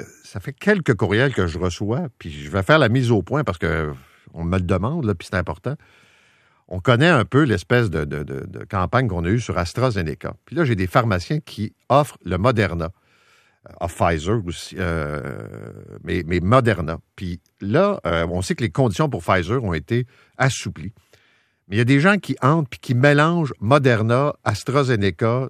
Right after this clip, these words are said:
vous voyez le genre, là, puis qui disent aux pharmaciens, « Veut rien savoir de Moderna. »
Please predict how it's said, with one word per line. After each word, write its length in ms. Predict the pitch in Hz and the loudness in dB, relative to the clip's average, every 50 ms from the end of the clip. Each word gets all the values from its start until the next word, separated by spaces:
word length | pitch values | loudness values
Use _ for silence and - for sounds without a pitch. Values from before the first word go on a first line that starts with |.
| - | -10
vous 60 | - 71 | -8 -4
voyez 180 | 104 104 110 | -2 0 0
le 60 | 101 90 | 0 0
genre, 240 | 101 107 135 139 135 | -2 -4 -4 -4 -8
là, 120 | 131 135 - _ _ _ _ _ _ _ _ _ _ _ _ _ | -10 -12 -14 _ _ _ _ _ _ _ _ _ _ _ _ _
puis 80 | 117 101 | -14 -10
qui 120 | - 113 | -8 -2
disent 200 | 107 135 165 156 | 0 0 2 2
aux 80 | 139 110 | 2 4
pharmaciens, « 520 | - 127 110 101 104 98 92 - - - - | 4 4 4 4 2 0 0 0 -4 -4 -2
Veut 100 | 107 113 | 0 0
rien 240 | 107 120 135 135 123 | 2 2 2 2 2
savoir 340 | - 127 107 107 117 120 | 2 0 2 2 2 0
de 80 | 104 101 | 0 0
Moderna. » 400 | 87 87 85 82 76 57 60 - | -2 -2 -2 -4 -4 -6 -8 -14